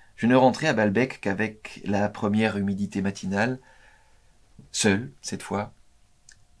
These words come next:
mais encore tout entouré de la présence de mon ami, gorgé d'une provision de baisers longue à épuiser. Sur ma table,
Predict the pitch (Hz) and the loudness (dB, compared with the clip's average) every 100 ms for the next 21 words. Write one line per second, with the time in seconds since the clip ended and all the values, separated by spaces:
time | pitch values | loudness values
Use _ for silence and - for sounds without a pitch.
0 | _ - 110 107 110 104 - 107 110 104 | _ 0 4 4 2 -4 -2 -2 0 0
1 | 107 98 95 107 98 98 92 92 92 92 | 0 0 -2 -4 -4 -4 -6 -6 -6 -8
2 | 90 90 90 - _ _ _ _ _ _ | -10 -14 -16 -20 _ _ _ _ _ _
3 | - 107 98 101 101 101 92 101 101 95 | -4 -2 -2 -2 -2 -4 -4 -4 -4 -2
4 | 95 92 90 98 92 95 95 92 - _ | -4 -6 -4 -4 -2 -4 -6 -10 -16 _
5 | _ _ _ _ _ _ _ - 101 101 | _ _ _ _ _ _ _ -2 2 2
6 | 95 90 92 90 - 92 90 92 - - | 0 -4 -6 -8 -10 -10 -10 -14 -18 -20
7 | - - - - _ _ _ _ _ - | -20 -20 -20 -20 _ _ _ _ _ -20
8 | - 101 107 107 120 135 156 | -12 -2 0 4 4 4 2